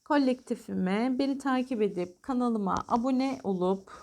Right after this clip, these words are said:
beğeni ve yorumlarıyla beni yalnız bırakmayan bütün gönül dostlarım dahildir. Başlayalım. Bu kişinin sizinle ilgili gerçek niyeti nedir?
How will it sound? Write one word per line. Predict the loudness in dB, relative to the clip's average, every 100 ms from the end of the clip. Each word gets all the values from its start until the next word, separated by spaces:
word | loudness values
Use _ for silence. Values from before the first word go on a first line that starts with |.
| -20 _ -2
beğeni | 0 2 4
ve | 6
yorumlarıyla | 6 4 4 4 4 4 2 0 -6 -6
beni | -2 -2
yalnız | -2 -2 -4 -6 -6
bırakmayan | -2 -2 -4 -8 -6 -4 -4 -4
bütün | -6 -4 -4
gönül | -4 -4
dostlarım | -4 -6 -6 -4 -2 -2
dahildir. | 0 -2 -4 -12 -12 -20 -20 _ _ _ _ _ _ -6
Başlayalım. | -6 -6 -10 -10 -10 -12 -20 _ _ _ -20 -20 _ _ -10
Bu | -10
kişinin | -10 -10 -6 -6 -6
sizinle | -10 -6 -2 0 0 -4
ilgili | -6 -6 -6
gerçek | -4 -4 -4 -8 -14 -14 _ -10
niyeti | -4 -4 -6 -10 -8
nedir? | -6 -8 -12